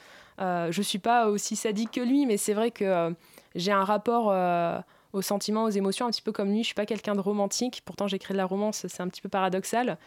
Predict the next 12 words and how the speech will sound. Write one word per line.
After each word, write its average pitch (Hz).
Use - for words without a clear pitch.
Mais 190
c'est -
vrai 220
que 170
c'était -
plus, 190
plus -
facile 226
pour 220
moi 214
d'écrire, 202
euh, 175